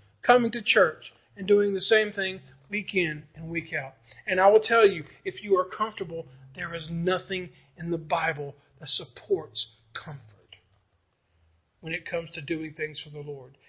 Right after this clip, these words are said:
Yes, God will comfort you, but it's while you are serving Him. If we are comfortable in what we are doing, we're probably not doing anything.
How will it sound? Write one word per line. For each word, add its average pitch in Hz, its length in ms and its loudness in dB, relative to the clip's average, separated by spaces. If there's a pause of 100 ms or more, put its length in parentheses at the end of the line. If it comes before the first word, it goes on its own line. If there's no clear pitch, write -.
Yes, 208 400 8
God 190 320 4
will 175 120 -6
comfort 214 520 -2
you, 143 140 -8 (1120)
but 170 80 -2
it's 165 220 -8
while 165 260 -8
you 160 200 -10
are 143 100 -12
serving 156 400 -8
Him. 139 140 -16 (440)
If 156 180 -10
we 240 200 4
are 208 80 4
comfortable - 720 -6 (340)
in 160 220 -12
what 196 340 8
we 190 140 -2
are 175 100 4
doing, 170 380 4 (880)
we're - 80 -20 (120)
probably 214 260 -6
not 160 300 -16
doing 175 260 -10
anything. 127 440 -20